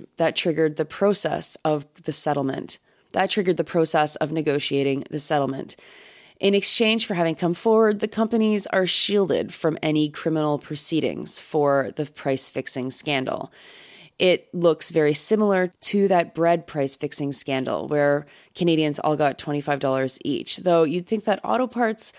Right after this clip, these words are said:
costs versus bread costs, I don't know, maybe, maybe that twenty-five dollars should be higher in the case of the auto parts settlement. Anyway, you can make your own claim by going to w w w dot auto parts settlement dot c a.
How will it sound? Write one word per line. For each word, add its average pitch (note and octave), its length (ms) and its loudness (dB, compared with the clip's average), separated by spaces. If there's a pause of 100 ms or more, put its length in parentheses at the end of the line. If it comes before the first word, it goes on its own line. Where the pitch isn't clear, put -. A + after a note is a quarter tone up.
(240)
costs F#3+ 480 2
versus F3 380 -2
bread E3 300 -2 (120)
costs, - 640 -4
I G3+ 100 -10
don't A#3 140 -4
know, G#3 260 0
maybe, G3+ 640 -2 (560)
maybe A#3+ 180 0
that A3+ 180 0
twenty-five G#3+ 380 -2
dollars F#3+ 320 2
should - 160 -4
be G3 80 -2
higher F3 340 0 (200)
in F3+ 100 4
the E3+ 80 4
case D#3+ 240 2
of D3 80 -8
the D3+ 140 -2
auto C#3 240 0
parts C3 360 -2
settlement. - 540 -4 (220)
Anyway, F3 360 2
you F3+ 200 0
can G3+ 160 2
make F#3+ 200 2
your A3 160 0
own F3 240 2
claim C3 460 -6
by D3 140 2
going D3+ 240 -2
to D#3 100 -4
w E3 260 0
w F3 240 -2
w D3 280 0
dot C3 360 0 (400)
auto F3 300 4
parts D3+ 480 -2 (100)
settlement C#3+ 680 -2
dot C3 340 -6
c - 320 -2
a. - 220 -6